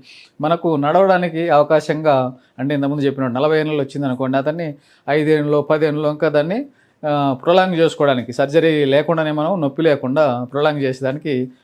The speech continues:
అటువంటి ఆయిల్స్ తోటి అది చేసి కొంత మన హోమియో మెడిసిన్స్ తోటి కొంత దాన్ని ప్రొలాంగ్, అంటే సర్జరీ ఈ రోజే కాకుండా దాన్ని ప్రొలాంగ్ చేసే అవకాశం మన దాంట్లో చాలామంది పేషెంట్స్కి మనం చూస్తున్నాం.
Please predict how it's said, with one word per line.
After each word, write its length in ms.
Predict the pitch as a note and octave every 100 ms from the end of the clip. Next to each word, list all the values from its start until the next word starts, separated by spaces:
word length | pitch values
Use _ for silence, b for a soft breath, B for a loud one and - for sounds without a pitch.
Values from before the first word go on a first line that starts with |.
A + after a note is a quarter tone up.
| -
అటువంటి 460 | B2 C#3 C#3+ C#3+ -
ఆయిల్స్ 400 | C3+ D3+ D3 D3+
తోటి 300 | C#3+ E3 -
అది 200 | C3 B2+
చేసి 440 | C#3+ C#3+ F3+ D#3 -
కొంత 320 | B2 B2+ F3 - b b b b _ C#3
మన 120 | C#3+
హోమియో 280 | C#3+ E3+ E3+
మెడిసిన్స్ 380 | D#3 C3 C#3+
తోటి 180 | D3 C3
కొంత 540 | - C3+ C#3+ C3+ A#2+ C3 b b -
దాన్ని 520 | C3 D3 F3+ C#3 C#3 -
ప్రొలాంగ్, 340 | D3 D3+ D3 A2 - -
అంటే 160 | C#3+
సర్జరీ 360 | D3+ C3+ D3 C#3
ఈ 40 |
రోజే 260 | D3 D3+ C#3
కాకుండా 320 | B2+ B2 C3+
దాన్ని 180 | C#3 F#3
ప్రొలాంగ్ 380 | F#3 C#3 C#3+ C3+
చేసే 200 | B2+ B2+
అవకాశం 380 | A#2+ B2 B2+ C3+
మన 100 | B2
దాంట్లో 340 | A#2+ C#3 G3 G3+
చాలామంది 340 | B2+ B2+ A#2+
పేషెంట్స్కి 460 | A#2 A#2+ A#2 A#2 -
మనం 240 | A#2 G3+ -
చూస్తున్నాం. 380 | A#2+ - F#2+